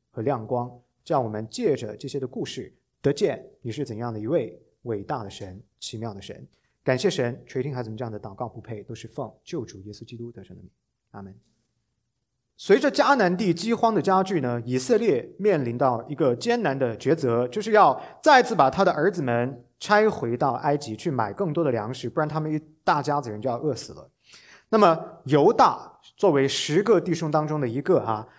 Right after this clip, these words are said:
那么犹大在第二次埃及旅程当中表现出一个强烈的责任感来，承诺他的父亲以色列说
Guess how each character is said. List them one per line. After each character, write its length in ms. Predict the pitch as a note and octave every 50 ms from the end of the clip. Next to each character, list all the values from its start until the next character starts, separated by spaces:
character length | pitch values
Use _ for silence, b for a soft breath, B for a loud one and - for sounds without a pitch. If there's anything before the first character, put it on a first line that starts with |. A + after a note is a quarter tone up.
| b b
那 80 | F#3 F3
么 80 | D#3+
犹 180 | D3+ D3 D3 F#3
大 160 | A#3 A3 F#3
在 100 | F#3 F#3
第 300 | E3+ F3 C4+ C4+ B3+ G#3 G3
二 300 | - - B3 G#3+ E3+ D#3
次 460 | - - - G3+ E3+ C3 A#2+ - - -
埃 180 | F#3+ G#3 A#3+ B3+
及 220 | F#3+ - D3 C#3
旅 160 | C3+ B2 G#2+
程 120 | A2 - B2
当 160 | A#2+ B2+ B2
中 220 | B2+ C3+ B2 B2+ B2+ B B B B
表 160 | - C3+ A#2
现 180 | A2 - C#3+ C3+
出 180 | - D#3 D3 -
一 80 | E3 C#3
个 140 | C#3+ B2+ A#2
强 360 | - - - A#2+ A2 B2 C#3
烈 140 | E3 E3 C3+
的 220 | A#2 A2+ G#2 G2+
责 200 | - - - B2+
任 160 | A#2+ C3+ C#3
感 180 | A#2+ A2+ G2+ F#2+
来， 180 | F#2+ F#2 F#2 F#2+ b b b b b
承 300 | - - - D#3+ F3 G#3+
诺 220 | B3+ C4+ A3 D3+ C3
他 160 | - - F3
的 60 | E3+
父 120 | E3 - F#3+
亲 200 | E3+ - F#3+ E3+
以 100 | - E3+
色 140 | - E3+ D#3
列 100 | D3+ C3+
说 260 | - D3 C#3 C#3